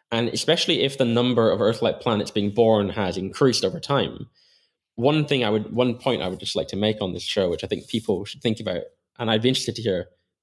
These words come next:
a debate about this at some point, is that Earth might be one of the oldest truly, you know, Earth-like planets that exists. There might be loads of others, um, that are quite Earth-like, but much younger.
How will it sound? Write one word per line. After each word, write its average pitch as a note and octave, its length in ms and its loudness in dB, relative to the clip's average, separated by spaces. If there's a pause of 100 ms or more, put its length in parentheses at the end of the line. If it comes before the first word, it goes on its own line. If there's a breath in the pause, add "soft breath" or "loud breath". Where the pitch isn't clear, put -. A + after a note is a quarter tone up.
(160)
a - 40 -6
debate G#2 260 0
about E2+ 120 -4
this F2 160 -6
at C3 60 -10
some F2+ 140 -4
point, E2+ 240 -8 (500 soft breath)
is A2+ 120 -2
that - 120 2 (560)
Earth D#3 420 2
might C#3 160 0
be C#3 80 2
one B2 140 6
of A2 80 2
the A2+ 140 -2 (160)
oldest C3+ 640 2 (600)
truly, A2+ 840 4
you A2+ 100 -2
know, E2 160 -4 (360)
Earth-like A#2 680 4
planets - 540 -4 (640 soft breath)
that A2 120 2
exists. - 460 -4 (440)
There C3 100 2
might F3 120 2
be A#3 120 2
loads C#3 400 4
of B2+ 80 0
others, E2+ 560 -4 (520)
um, G#2 380 0
that A2 120 0
are G#2+ 160 2
quite C3 440 0
Earth-like, D3 640 0 (440)
but - 120 0
much C3 180 0
younger. A#2 520 0